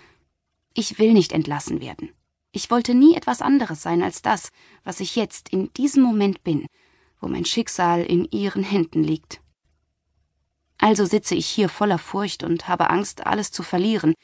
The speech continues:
während ich darauf warte, dass Helen endlich die Mappe weglegt und mich anschaut. Als sich unsere Blicke treffen, frage ich mich, ob die nächste Geschichte, die ich in meinem Leben erzählen werde, die ist,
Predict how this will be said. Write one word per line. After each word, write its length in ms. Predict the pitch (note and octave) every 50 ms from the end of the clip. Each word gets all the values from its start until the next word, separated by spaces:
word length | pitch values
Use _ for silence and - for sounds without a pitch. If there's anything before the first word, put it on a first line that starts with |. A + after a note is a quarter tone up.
| _ _ _ _ _ _ _ _ _
während 280 | - G#3+ G3+ F#3 G3 -
ich 120 | - F#3+
darauf 360 | - A3 F#3 F#3+ F#3 - - -
warte, 420 | E3 D#3+ E3+ - - - G#3 G#3 -
dass 340 | - - G3 - - - -
Helen 300 | G3+ G3 F#3 F3 F3+ F3+
endlich 420 | - - E3+ E3+ E3+ - F#3 E3+
die 140 | - - G3
Mappe 320 | G3 F#3+ F#3 - - D#3 F3
weglegt 500 | E3+ D#3+ - E3 E3 E3+ E3 - - _ - - - - -
und 200 | - F3+ - -
mich 180 | F#3+ F3 -
anschaut. 500 | - F#3 E3 - - E3 D3+ - - - _ _ _ _ _ _ _ _ _ _ _ _ _ _ _ _ _ _ _ _ _ _ _ _
Als 280 | _ - F#3+ G3 F#3+ -
sich 200 | - G3+ - -
unsere 300 | - G3 F#3+ F#3 F#3+ F#3
Blicke 320 | E3+ G3 G#3+ G#3 - G3
treffen, 440 | - - - A3 - - F3+ E3+ F3 - _ _ _ _ _ _ _ _
frage 340 | - - G3 F3+ F3+ F3
ich 160 | - - - -
mich, 360 | G3+ G3 F#3+ - - - -
ob 160 | - D#3+ -
die 100 | - F3
nächste 360 | E3+ F3 G#3 A#3 - - - E3
Geschichte, 600 | C4 A3 - - A#3+ A3+ - - - - - -
die 120 | - -
ich 120 | - -
in 140 | E3 E3 D#3
meinem 240 | D#3 D#3 D#3 D#3 D#3
Leben 260 | D#3 E3 F3+ F3+ E3
erzählen 480 | - - - - - G3 F#3+ E3 D#3+ D3
werde, 320 | D#3+ D#3+ D#3 D#3+ E3 D#3+ - - - - - _ -
die 200 | G#3 G#3 G3 F#3
ist, 340 | F#3+ G3+ - - - -